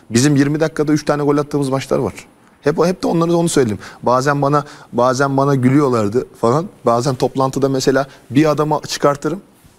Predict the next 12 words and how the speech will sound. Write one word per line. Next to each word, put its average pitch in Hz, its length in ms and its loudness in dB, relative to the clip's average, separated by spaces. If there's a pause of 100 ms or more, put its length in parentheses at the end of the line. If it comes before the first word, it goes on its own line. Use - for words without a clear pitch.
(360)
İşte - 160 0
yedi 139 220 2
yüz 160 140 0
pas 151 220 -2
yapmışız. 110 480 -4
Bu 139 80 4
adamı 147 220 -2
çıkartınca 143 440 -2
sizin 143 200 -2
için 156 180 -2
ne 156 100 0
değişebilir? 127 500 0